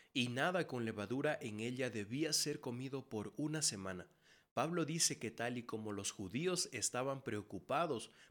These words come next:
por remover toda la levadura de entre ellos,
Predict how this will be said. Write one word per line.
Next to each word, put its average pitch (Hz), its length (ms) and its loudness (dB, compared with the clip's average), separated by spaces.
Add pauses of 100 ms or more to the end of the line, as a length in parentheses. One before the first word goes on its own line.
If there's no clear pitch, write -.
por 107 180 0
remover 101 480 0
toda 170 400 0
la 190 100 2
levadura 123 580 -2
de 110 220 -2
entre 95 340 -4
ellos, 98 360 -2